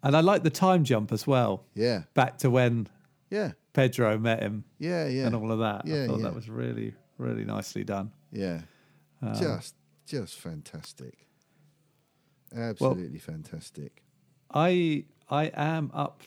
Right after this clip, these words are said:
Speaker 1: to
Speaker 2: So there's six out now, isn't there?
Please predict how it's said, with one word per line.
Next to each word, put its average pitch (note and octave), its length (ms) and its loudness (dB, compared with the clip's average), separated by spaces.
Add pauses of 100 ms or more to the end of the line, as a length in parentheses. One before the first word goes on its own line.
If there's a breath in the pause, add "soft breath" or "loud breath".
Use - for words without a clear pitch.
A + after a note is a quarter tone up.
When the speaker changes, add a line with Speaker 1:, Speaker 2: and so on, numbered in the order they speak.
(100)
Speaker 1:
to G#2 340 -8 (1600)
Speaker 2:
So - 120 -4
there's G#2 120 0
six - 360 -6
out D#2+ 200 -4
now, F2 200 -4
isn't F2+ 220 -8
there? D#2 280 -8